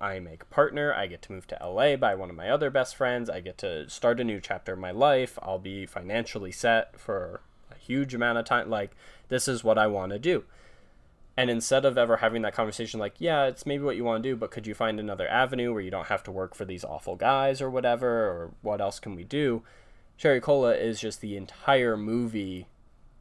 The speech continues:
throwing up roadblocks, whining like a toddler, being so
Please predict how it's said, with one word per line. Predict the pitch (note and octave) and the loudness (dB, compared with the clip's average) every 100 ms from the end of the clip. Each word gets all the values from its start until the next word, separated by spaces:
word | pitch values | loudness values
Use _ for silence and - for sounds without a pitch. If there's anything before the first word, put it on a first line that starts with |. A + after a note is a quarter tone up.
| - _ | -20 _
throwing | - - A#2+ A2+ A2 | -16 4 4 6 2
up | G#2 | 0
roadblocks, | A2 G#2 G#2 G2+ - | 0 0 0 -2 -4
whining | G2 F#2+ G#2 A2+ A2+ G#2+ | -10 -4 -2 0 0 -2
like | G#2 G2+ | -2 -2
a | G2 | -6
toddler, | - G#2+ G2+ G2 G2 F#2+ F#2 - - - - | 0 2 2 0 -2 -2 -6 -10 -20 -20 -12
being | A2 G#2 G2+ G2 F#2+ | -4 -4 -4 -6 -8
so | - B2 A#2 A#2 A2+ A2 G#2 | -2 6 8 8 4 0 -4